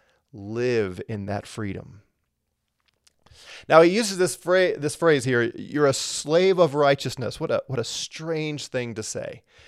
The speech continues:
And so Paul says, "I'm admitting," I'm using some interesting language. He says, "I'm speaking in human terms." I'm, I'm, this, this analogy of being freed from sin and enslaved to obedience,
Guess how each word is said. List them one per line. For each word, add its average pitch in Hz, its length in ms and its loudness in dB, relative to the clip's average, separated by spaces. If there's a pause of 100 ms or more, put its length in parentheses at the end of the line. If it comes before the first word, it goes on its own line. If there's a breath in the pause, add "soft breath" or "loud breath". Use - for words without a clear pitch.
(280 soft breath)
And 113 80 -10
so 127 120 -6
Paul 131 200 4
says, 117 340 0
"I'm 127 140 0
admitting," 123 600 2
I'm 117 120 -2
using 123 300 -2
some 127 180 -8
interesting 117 340 -8
language. 107 260 -2
He 104 60 -12
says, - 220 -10
"I'm 156 220 -4
speaking 151 640 -6
in 135 140 -6
human 156 400 -8
terms." 113 320 -6
I'm, 117 100 -2 (300 loud breath)
I'm, - 300 -6
this, 156 220 -2 (200)
this 160 180 -6
analogy 175 360 0
of 160 60 0
being 147 140 -2
freed 170 580 -4
from 139 220 -4
sin 160 440 -4
and 127 140 -6
enslaved 147 800 -2
to 160 140 0
obedience, 156 600 -4